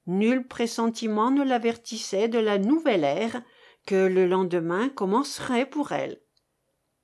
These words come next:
Les pressentiments n'atteignent jamais que les êtres chez qui l'imagination domine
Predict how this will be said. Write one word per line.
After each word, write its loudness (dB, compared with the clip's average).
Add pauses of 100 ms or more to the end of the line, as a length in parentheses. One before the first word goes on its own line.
(240)
Les 0
pressentiments 2
n'atteignent 2
jamais -2
que -4
les 2
êtres -2
chez -8
qui -4
l'imagination -2
domine 2